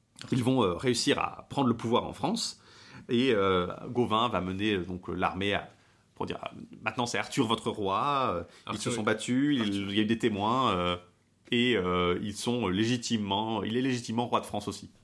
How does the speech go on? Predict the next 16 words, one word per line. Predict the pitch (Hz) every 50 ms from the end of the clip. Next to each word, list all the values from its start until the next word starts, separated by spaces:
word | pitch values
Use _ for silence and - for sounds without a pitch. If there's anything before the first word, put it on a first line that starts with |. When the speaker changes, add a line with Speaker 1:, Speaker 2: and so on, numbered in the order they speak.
| _ _
Speaker 2:
Hmm. | 104 104 95 - - - _ - - - _ _ _ - - - - - - -
Speaker 1:
Euh, | 104 104 95 95 95 95 -
et | 131 127 127
les, | 123 113 104 98 92
les | 90 92 92 87 117
hommes | 127 127
les | 107
plus | - - 110
nobles | 123 127 110
de | 107 120
France | - - 107 120 127 117 104
vont, | 92 98 101 110 120 120 113
euh, | - - -
se | - - 156
rendre, | - 117 131 123 123 143 139 101 - - - _ _ _ - _ _ _ - -
euh, | 98 92 87 87 85 85